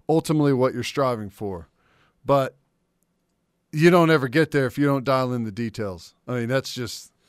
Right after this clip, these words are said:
that's just how it goes. And I, I know they didn't put in fifteen calls in one week. Like, you may have a, you may add a bunch of new blitzes, but the coverages on the back of 'em are all the exact same. I mean, it's,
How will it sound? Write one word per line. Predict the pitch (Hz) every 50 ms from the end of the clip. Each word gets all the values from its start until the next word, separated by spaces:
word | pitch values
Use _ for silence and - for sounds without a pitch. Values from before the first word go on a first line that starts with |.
| _ _ _ _ _ _ _ _ _
that's | - 131 139 -
just | - 139 127 -
how | - 117 113 107
it | 95
goes. | 95 104 98 95 85 - - - _ _ _ _ _ _ _ _ _ _ _ _ _ _ _ _ _
And | - 113 110 107 104 104 101 98 98 - _ _ _ _
I, | - 113 110 - -
I | 135
know | 139 143 143 147
they | 135 139 135
didn't | 131 135 123 -
put | - 135 127
in | 123 120
fifteen | 110 - 131 120 - - 123 113
calls | 104 - 117 110 107 107 98 101
in | 104 104
one | 104 104 104 95
week. | 98 90 80 - _ _ _ _ _ _
Like, | - 104 110 104 - _ _ _ _ _ _ _
you | 139 156
may | 170 170 165 160
have | 147 151 151 131
a, | 131 110 - _ _
you | 160 147 160
may | 170 160 151 -
add | - 139 143 143 139 139 139 131 120 110 -
a | 143
bunch | 117 151 147 139 -
of | 147 135
new | 131 127
blitzes, | 101 90 131 135 139 139 - 151 147 139 117 104
but | 113 113 -
the | 123
coverages | - - 135 143 123 120 131 107 123 123 98 120
on | 117
the | 110 110
back | 90 123 117 117 113 -
of | 113 98
'em | 110 104 104
are | 104 104
all | 104 101 101
the | 98 104 98
exact | 101 95 98 104 101 98 - -
same. | - 104 95 92 90 82 80
I |
mean, | 101 107 107 107
it's, | 110 113 - - - -